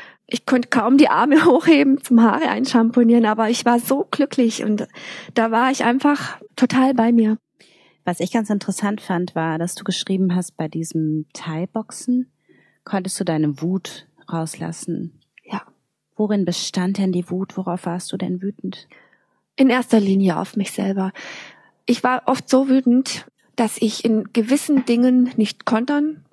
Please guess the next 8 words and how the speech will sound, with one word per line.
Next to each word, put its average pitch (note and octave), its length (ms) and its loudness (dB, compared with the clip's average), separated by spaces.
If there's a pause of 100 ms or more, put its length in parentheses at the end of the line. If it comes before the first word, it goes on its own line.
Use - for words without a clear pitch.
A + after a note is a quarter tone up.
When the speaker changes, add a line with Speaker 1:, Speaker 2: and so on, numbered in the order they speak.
Speaker 1:
konnte, D4 560 0
dass A#3+ 220 -4
ich G#3+ 120 -2
meine G3+ 260 0
Meinung A#3 400 2
nie B3+ 120 4
sagen B3 380 0
konnte. B3+ 420 0